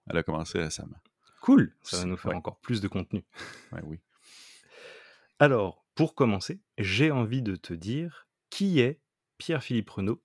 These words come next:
Speaker 2: qui est Pépé ?
Speaker 1: Ah, mon Dieu, c'est, cette question-là qu'on se fait poser dans des entrevues d'embauche puis qu'on n'a pas le goût de répondre, là.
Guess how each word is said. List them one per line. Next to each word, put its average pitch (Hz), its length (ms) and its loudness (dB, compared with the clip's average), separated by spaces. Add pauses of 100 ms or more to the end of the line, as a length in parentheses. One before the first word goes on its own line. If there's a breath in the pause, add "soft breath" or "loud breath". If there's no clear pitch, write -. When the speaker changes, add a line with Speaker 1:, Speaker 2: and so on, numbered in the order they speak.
Speaker 2:
qui 147 240 -2
est 101 180 -2 (240)
Pépé ? - 340 0 (1400 loud breath)
Speaker 1:
Ah, 143 300 4
mon 80 320 0
Dieu, 85 240 -8
c'est, 85 360 -4
cette - 260 -6
question-là 90 640 0
qu'on 90 260 0
se - 140 -8
fait - 120 -2
poser 90 360 0
dans 92 100 2
des 85 160 -2
entrevues 85 360 -6
d'embauche 87 640 -2
puis - 120 -12
qu'on 87 100 -4
n'a 82 100 -2
pas 82 140 -2
le 80 100 0
goût 87 260 -8
de 95 100 2
répondre, 90 560 -4
là. 90 120 -4